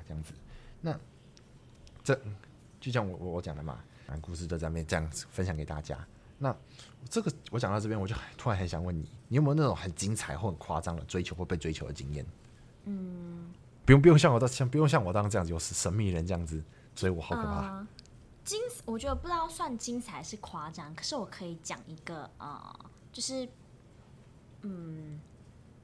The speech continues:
Speaker 2: 印象，比较有印象的，然后比较近期的，那种年代太久远的啊，啊，我可-，我可以讲一个，
Speaker 1: 可以啊，
Speaker 2: 就是
Speaker 1: 欢迎。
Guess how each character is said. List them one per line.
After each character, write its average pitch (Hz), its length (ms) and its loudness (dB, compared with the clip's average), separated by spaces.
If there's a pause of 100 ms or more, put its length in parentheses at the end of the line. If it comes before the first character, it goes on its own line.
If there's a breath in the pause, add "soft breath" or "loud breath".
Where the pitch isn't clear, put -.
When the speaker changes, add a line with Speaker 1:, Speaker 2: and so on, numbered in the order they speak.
(300)
Speaker 2:
印 339 180 -4
象， - 200 -6 (280)
比 220 40 -14
较 262 200 2
有 - 100 -8
印 220 180 -6
象 196 280 -8
的， - 180 -16
然 196 100 -6
后 208 80 -4
比 - 60 -16
较 202 100 -4
近 202 240 -8
期 - 300 -10
的， - 60 -18 (240)
那 349 100 -2
种 220 100 -2 (220)
年 202 180 -6
代 254 140 -2
太 247 180 -6
久 180 160 -8
远 160 160 -12
的 - 100 -14
啊， 320 220 8 (260 loud breath)
啊， 302 120 2
我 247 60 2
可-， - 160 -6
我 233 40 -4
可 233 140 -4
以 240 60 0
讲 180 120 -6
一 156 120 -12
个， - 200 -12
Speaker 1:
可 92 80 4
以 90 120 6
啊， 80 80 6
Speaker 2:
就 80 40 2
是 80 80 -4
Speaker 1:
欢 95 140 2
迎。 78 160 0